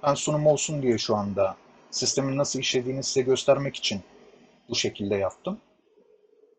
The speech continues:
Ee, şimdi bir tane o gruplarımızdaki mesajları şey yapalım, hemen gönderelim. Zaman dilimini yazıyoruz. Şimdi on dokuz sıfır bir olarak güncelledim.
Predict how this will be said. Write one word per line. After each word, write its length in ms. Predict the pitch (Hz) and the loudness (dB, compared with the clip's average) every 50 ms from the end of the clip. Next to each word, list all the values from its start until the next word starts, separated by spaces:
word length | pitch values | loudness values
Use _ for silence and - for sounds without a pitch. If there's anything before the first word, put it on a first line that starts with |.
| _ _ _ - | _ _ _ -8
Ee, 180 | - - - | -8 -6 -6
şimdi 320 | - - - 156 151 151 147 | -8 -8 -8 -8 -8 -10 -10
bir 80 | - | -2
tane 340 | - - 123 127 139 151 - - _ _ _ - | 0 0 0 0 -2 -4 -6 -8 _ _ _ 0
o 240 | 139 139 139 135 123 | 2 2 2 2 2
gruplarımızdaki 1000 | 135 131 135 - - 139 131 123 117 113 101 - 110 104 - - 131 143 139 - - | 0 0 0 0 -2 -2 0 0 -2 -2 -4 -6 -8 -8 -4 -2 -2 -2 -2 -4 -6
mesajları 680 | 131 127 120 - - 156 117 107 107 123 120 117 113 104 - _ _ _ _ _ _ _ - - _ _ _ _ _ _ | -8 -6 -2 4 6 6 6 6 2 -2 0 0 -2 -2 -4 _ _ _ _ _ _ _ -20 -20 _ _ _ _ _ _
şey 180 | - - 101 | -4 -2 -2
yapalım, 440 | 95 95 90 - 107 98 117 135 151 - - _ _ | -2 -2 -4 -4 -6 -4 -4 -6 -8 -12 -18 _ _
hemen 260 | - 104 104 101 98 98 - _ _ _ _ _ _ _ _ _ _ _ _ _ _ - | -10 -8 -8 -8 -10 -12 -16 _ _ _ _ _ _ _ _ _ _ _ _ _ _ -14
gönderelim. 580 | 104 95 98 95 98 95 98 95 113 139 151 - _ _ _ _ _ _ _ _ _ _ _ _ | -12 -10 -8 -8 -8 -8 -8 -8 -10 -12 -14 -18 _ _ _ _ _ _ _ _ _ _ _ _
Zaman 400 | - 147 147 147 151 151 151 143 | 0 0 2 4 2 2 2 -2
dilimini 400 | 147 143 147 143 139 143 139 123 | -4 -6 -6 -8 -8 -8 -6 -6
yazıyoruz. 760 | 110 98 - 101 101 101 123 160 - - - - - - - _ _ _ - | -6 -6 -6 -8 -8 -6 -6 -8 -8 -12 -14 -14 -16 -18 -20 _ _ _ -20
Şimdi 540 | - - 95 101 98 104 117 131 139 151 - _ - - - - - - | -18 -16 -14 -14 -10 -6 -6 -6 -6 -8 -12 _ -16 -16 -16 -12 -8 -8
on 180 | 110 107 107 104 | -8 -8 -8 -8
dokuz 680 | 104 98 - - - 123 127 - - - - - - - _ _ - - - - - - - _ _ _ _ _ _ _ _ - _ _ _ _ _ _ _ _ | -10 -10 -10 -10 -12 -12 -10 -12 -16 -16 -16 -18 -20 -20 _ _ -16 -16 -8 -8 -8 -8 -8 _ _ _ _ _ _ _ _ -20 _ _ _ _ _ _ _ _
sıfır 440 | - - - - - 107 101 92 101 | -16 -14 -14 -12 -10 -10 -10 -8 -8
bir 100 | 104 98 | -6 -6
olarak 360 | 98 95 92 92 90 90 - - _ _ _ _ _ _ _ _ _ _ - | -6 -6 -6 -6 -8 -10 -12 -16 _ _ _ _ _ _ _ _ _ _ -16
güncelledim. 680 | 104 101 107 104 117 120 117 120 120 120 117 131 131 | -12 -12 -10 -6 -6 -4 -4 -2 -4 -4 -4 -4 -6